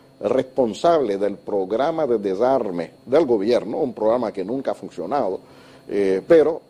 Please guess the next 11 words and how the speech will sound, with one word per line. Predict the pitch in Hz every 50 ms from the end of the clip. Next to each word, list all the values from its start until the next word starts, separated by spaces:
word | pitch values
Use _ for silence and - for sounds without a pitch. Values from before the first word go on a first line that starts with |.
| - 107
eh, | 98 98 104 - - - - _
él | - 143 160 156 156
tuvo | - 175 160 160 175
la | 160 160 151
brillante, | 143 135 143 156 147 156 175 180 170 151 123 107 - 98 90 90
entre | 90 85 - 101 101
comillas, | - 143 139 139 131 110 104 113 - - -
idea | 143 131 117 117 117 110 101 104 113 135 - - - - _ _
de, | 95 98 101 127 131 127 147 - - - _ -
eh, | - 117 113 110 110 - _
confederar | - 151 139 139 131 - - 127 120 113 113 107 113 127 131 120 113 104 92 92 -